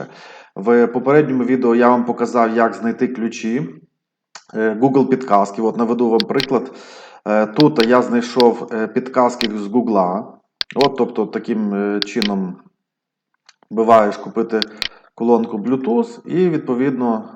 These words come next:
от. І нам Google знизу показує підказки.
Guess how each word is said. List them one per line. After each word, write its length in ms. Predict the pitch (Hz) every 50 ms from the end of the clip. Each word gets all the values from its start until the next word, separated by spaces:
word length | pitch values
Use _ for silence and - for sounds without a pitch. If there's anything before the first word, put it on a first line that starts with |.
| - -
от. 320 | - 92 95 - - - - _ _ _ _ _ _ _ _ _ _ _ - - - _ - - - _ _ _ _ _ _ _ _ _ _ _ _ _ _ _ _ _ _ _ -
І 80 | 117
нам 260 | 117 127 156 160 143
Google 260 | 120 147 139 127 135 120
знизу 340 | - 123 127 123 123 117
показує 440 | - - 95 113 120 117 104 104 107
підказки. 600 | - - - - - 76 78 78 - - - -